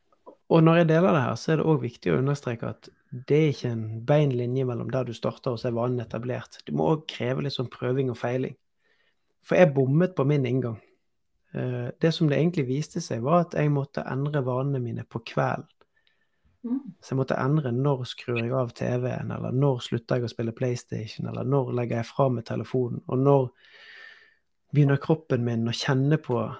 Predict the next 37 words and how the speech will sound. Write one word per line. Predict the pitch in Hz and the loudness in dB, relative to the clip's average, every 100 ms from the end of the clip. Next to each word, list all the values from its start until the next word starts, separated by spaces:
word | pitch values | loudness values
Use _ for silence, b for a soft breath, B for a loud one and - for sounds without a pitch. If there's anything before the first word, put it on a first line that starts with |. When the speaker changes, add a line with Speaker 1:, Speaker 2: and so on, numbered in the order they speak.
| _ - | _ -2
Speaker 1:
trøtthetsignalene. | 160 - - 127 113 - - - 123 120 110 113 62 - B B B B _ | -2 -2 -6 -4 -4 -6 -12 -4 -2 0 -2 -2 -4 -6 B B B B _
Sånn | _ 131 | _ -8
at | - | -4
når | 131 | -6
kroppen | - 147 - 120 | 0 -2 0 -4
og | 117 | -2
hjernen | 120 127 135 | -2 0 -2
er | 120 | -4
fylt | - 135 135 - - | -4 -4 -4 -8 -4
opp | 139 - 123 | -4 -4 -6
med | 117 117 | -6 -4
nok | 135 143 - 120 | -2 -2 -2 -2
av | |
de | 131 | -2
stoffene | 127 117 - 135 | -2 -6 -2 -2
som | 120 123 | 0 -2
gjør | 123 | -2
at | 117 | -2
du | 117 | -4
blir | 113 | -2
søvnig, | - 123 156 214 220 _ _ _ _ _ _ _ _ | 0 2 4 4 0 _ _ _ _ _ _ _ _
OK, | 143 - 107 127 | -4 -2 -4 -2
det | 139 | 0
må | 135 | 0
jeg | 120 | 0
begynne | 117 117 | 0 0
å | |
lytte | 117 120 139 | -2 0 -2
til, | 135 - | 2 2
og | 185 | 2
så | - 151 | 0 0
må | 127 | 0
jeg | 120 | 2
begynne | 117 113 | 0 0
å | |
roe | 117 117 | 0 0
ned, | 135 220 | 2 0